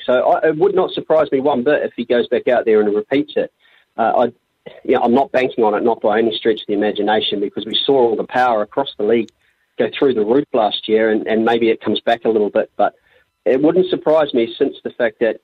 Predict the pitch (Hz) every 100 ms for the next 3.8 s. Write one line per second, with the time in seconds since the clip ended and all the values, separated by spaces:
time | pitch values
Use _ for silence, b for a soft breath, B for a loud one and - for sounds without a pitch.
0 | - 113 107 110 113 135 123 123 113 107
1 | 110 120 110 120 117 110 113 110 107 107
2 | 104 117 113 107 104 101 107 - - 127
3 | 123 110 104 107 107 - 101 110